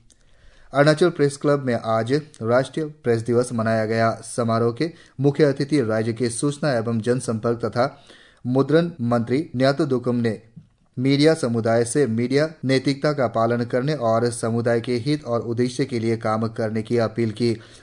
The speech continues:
उन्होंने कहा कि आज हाथ में स्मार्टफोन होने पर कोई भी व्यक्ति पत्रकारिता क्या है और पत्रकार क्या है, इसकी तकनीकी जानकारी के बिना रिपोर्टिंग करना शुरू कर देता है, जिससे समाज में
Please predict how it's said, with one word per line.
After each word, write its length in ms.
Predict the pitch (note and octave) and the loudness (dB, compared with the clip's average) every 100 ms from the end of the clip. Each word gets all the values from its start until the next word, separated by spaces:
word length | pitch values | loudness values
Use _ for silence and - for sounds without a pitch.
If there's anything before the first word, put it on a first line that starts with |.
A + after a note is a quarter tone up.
| C#3 | -6
उन्होंने 280 | B2+ B2 A#2 | -2 0 0
कहा 200 | A#2 A#2 | 0 2
कि 260 | D#3 F3+ - _ _ _ _ _ C3 | 0 -4 -8 _ _ _ _ _ 2
आज 220 | C3+ C#3+ | 4 4
हाथ 300 | A#2 C3 D3+ D#3+ | 0 2 2 2
में 240 | D3 D3 _ _ _ C3+ | -4 -4 _ _ _ -16
स्मार्टफोन 600 | - C#3 C#3+ D3 E3 E3 | -4 4 4 4 0 -2
होने 340 | C3+ A#2+ B2 | 0 0 0
पर 200 | A#2+ B2 | 2 2
कोई 320 | A#2 B2+ B2 | 0 0 0
भी 160 | A#2+ C3 | 0 0
व्यक्ति 460 | A2 G#2+ - C#3 - _ C3+ | 0 -2 -2 -4 -6 _ -2
पत्रकारिता 640 | - C#3+ C3+ C#3 C#3 D#3+ E3+ - | 0 2 2 0 0 -2 -4 -4
क्या 180 | C3 B2 | 0 2
है 180 | C3 D#3+ | 0 -4
और 560 | A#2 A2+ B2 B2 - _ _ _ _ _ - | 2 4 4 0 -4 _ _ _ _ _ 0
पत्रकार 480 | B2+ C#3+ C3+ C#3 C#3 | 2 2 2 2 2
क्या 220 | B2+ A2+ | 0 0
है, 260 | A2 G#2 - | 0 -4 -2
इसकी 340 | C3 A#2+ C3+ C3+ - _ _ - | -4 0 0 -2 -6 _ _ 2
तकनीकी 420 | C3+ E3 E3 E3+ | 2 2 2 4
जानकारी 520 | A#2 A2+ A#2 A#2 B2 | 2 0 2 2 2
के 140 | B2+ | 0
बिना 300 | A2 A2+ B2 B2 | 0 0 -2 -2
रिपोर्टिंग 520 | A#2+ B2 B2+ D3 D3+ | -4 0 0 0 -2
करना 300 | A#2+ A2 B2 | -2 -4 -4
शुरू 260 | - A#2 A2+ | -4 -4 -2
कर 160 | A2+ | -2
देता 280 | G#2+ A2 A2+ | -4 -2 -2
है, 220 | A2+ A2 | 0 0
जिससे 400 | G#2+ A#2+ C#3+ F#3 - - | -2 -4 -2 -4 -6 -12
समाज 420 | - C3+ C3 C3 | -2 2 4 4
में 240 | C3 E3 | 2 -4